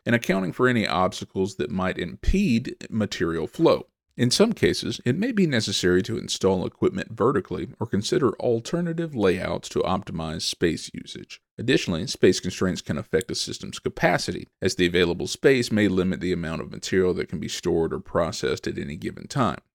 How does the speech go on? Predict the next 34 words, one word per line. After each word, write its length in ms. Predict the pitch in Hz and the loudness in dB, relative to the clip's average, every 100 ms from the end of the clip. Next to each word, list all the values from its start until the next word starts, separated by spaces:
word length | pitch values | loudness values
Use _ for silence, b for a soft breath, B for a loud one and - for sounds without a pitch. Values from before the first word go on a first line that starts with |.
| _ _ | _ _
Therefore, 380 | 175 214 175 170 | 6 6 6 2
it 80 | 156 | 2
is 100 | 110 | 0
vital 360 | 113 95 101 | 4 4 4
for 160 | 113 104 | 2 0
engineers 500 | 98 123 110 87 82 | 0 -2 -2 0 -2
to 140 | - 95 | -4 -6
carefully 480 | - 139 156 165 | 0 2 2 -2
consider 540 | 165 160 - - 87 85 | -4 -4 -2 0 0 0
space 340 | - 85 - | 0 0 0
constraints 480 | - 80 - 87 82 | -2 -8 -6 -6 -6
when 120 | 76 | -8
designing 480 | 85 87 85 87 90 | -8 -8 -6 -6 -6
bulk 260 | 110 85 85 | -4 -4 -4
material 440 | 69 - - - | -8 -4 -2 -2
systems 520 | - - 71 - - | -4 -6 -6 -8 -12
to 140 | - 73 | -10 -8
ensure 300 | 73 - - | -4 -2 -2
efficient 500 | - 107 104 101 - | -2 0 0 -2 -4
and 80 | - | -8
effective 440 | - - 82 - - | -4 0 0 0 -6
operation. 640 | 85 - - - - - _ _ _ _ _ _ _ _ - | -6 -6 -6 -6 -8 -12 _ _ _ _ _ _ _ _ -6
Number 260 | 143 175 | -4 -4
six, 460 | - 160 87 - - | 0 2 2 0 -12
how 220 | 143 170 233 | -4 -2 0
will 100 | 190 | 0
the 140 | 113 | 2
new 200 | 95 107 | 2 2
system 400 | 117 87 - 85 | 0 -4 -6 -6
design 480 | 87 92 90 85 82 | -6 -4 -2 -2 -2
integrate 480 | - 90 - 82 80 | -4 -4 -2 -4 -2
with 180 | - - | -6 -8
existing 580 | 113 - 85 - - | -10 -6 -6 -6 -8
systems? 600 | - - 110 - - - | -6 -4 -4 -6 -14 -18